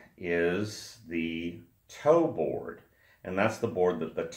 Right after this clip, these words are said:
toe of the pipe actually sits on, and there's another hole there.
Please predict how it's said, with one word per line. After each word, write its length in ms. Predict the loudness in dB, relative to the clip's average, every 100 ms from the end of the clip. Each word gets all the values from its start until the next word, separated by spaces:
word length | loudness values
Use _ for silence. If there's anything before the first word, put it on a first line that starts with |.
| 0
toe 360 | 6 6 6 4
of 100 | 0
the 80 | -4
pipe 340 | 0 -2 0
actually 300 | -2 -2 -10
sits 340 | -8 -10 -6
on, 160 | -4 -2
and 120 | -2
there's 140 | -2 -2
another 300 | -2 0 0
hole 400 | 2 4 4 2
there. 460 | 2 2 -2 -10